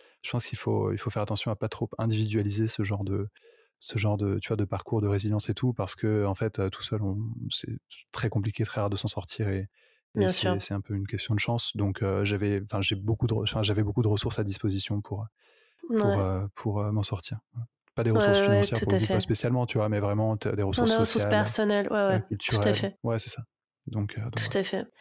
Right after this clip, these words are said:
Speaker 2: Appuyez-vous sur les ressources que vous avez au maximum. Et, euh, même si elles sont un petit peu
Speaker 1: Absolument.
Speaker 2: moins nombreuses, il faut savoir les identifier parce qu'elles sont très, très, très précieuses. Enfin, c'est,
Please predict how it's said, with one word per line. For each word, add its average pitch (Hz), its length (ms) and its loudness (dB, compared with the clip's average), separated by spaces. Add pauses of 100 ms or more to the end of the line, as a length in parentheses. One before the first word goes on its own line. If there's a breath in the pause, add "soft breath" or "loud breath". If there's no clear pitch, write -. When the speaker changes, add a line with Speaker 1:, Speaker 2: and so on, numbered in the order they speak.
(220 soft breath)
Speaker 2:
Appuyez-vous 240 420 4
sur 247 160 2
les 220 80 4
ressources 220 260 2
que - 100 -2
vous 208 120 4
avez 202 260 2
au 214 80 0
maximum. 202 560 2 (160)
Et, 185 300 4
euh, 185 180 4
même 196 220 4
si - 120 0
elles 208 80 2
sont - 140 0
un 202 60 2
petit - 160 0
peu - 100 0
Speaker 1:
Absolument. 208 220 2
Speaker 2:
moins - 0 - (100)
nombreuses, 196 320 2
il 190 80 2
faut 196 140 0
savoir 190 340 2
les 190 160 4
identifier 185 460 0
parce 196 180 0
qu'elles 190 260 2
sont 190 240 0
très, 196 220 0
très, 196 220 -2
très 196 180 -4
précieuses. 185 420 -2
Enfin, 190 200 0
c'est, 190 260 0